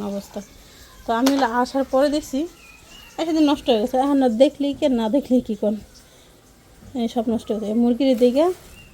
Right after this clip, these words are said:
আর একটু ফালাই দিই, একটা মুরগি দিয়ে আসি। কী আর করবো, কিচ্ছু করার নেই। মাছটা একটু কড়া করে ভাজতে হবে, কারণ আমার বাবা আছে তো, আমার বাবা আবার স্পেশাল মানুষ,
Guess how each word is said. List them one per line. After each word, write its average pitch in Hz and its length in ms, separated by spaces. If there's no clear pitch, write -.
আর 254 120
একটু 208 200
ফালাই 208 260
দিই, 208 120
একটা - 220
মুরগি 226 220
দিয়ে 226 180
আসি। 208 160
কী 262 180
আর 226 160
করবো, 262 220
কিচ্ছু - 240
করার 208 240
নেই। 294 120
মাছটা 240 320
একটু 277 200
কড়া 269 240
করে 269 180
ভাজতে 233 240
হবে, 226 160
কারণ 214 180
আমার 208 200
বাবা 208 180
আছে - 240
তো, 311 80
আমার 214 240
বাবা 202 220
আবার 220 140
স্পেশাল 254 460
মানুষ, 277 220